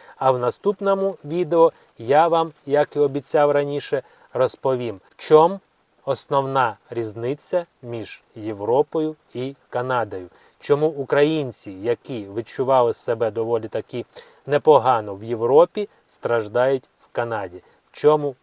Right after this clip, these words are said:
помилка цих українців і як цього уникнути? Отже, зустрінемось з вами в наступному відео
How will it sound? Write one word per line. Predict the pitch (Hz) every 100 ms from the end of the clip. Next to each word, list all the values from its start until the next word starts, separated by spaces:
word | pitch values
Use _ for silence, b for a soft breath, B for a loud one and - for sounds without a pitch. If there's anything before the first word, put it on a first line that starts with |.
| _
помилка | 139 151 185 180 196 185
цих | - 190
українців | 190 190 185 196 190 - 190 _
і | 110 107
як | 131 156 _
цього | - 139 131 139 - -
уникнути? | 120 120 - 95 - 90 B B B -
Отже, | 143 113 107 95 b b
зустрінемось | 113 123 - 139 160 185 185 170
з | 165
вами | 180 175 175
в |
наступному | 165 156 - 160 156 151 151
відео | 147 139 139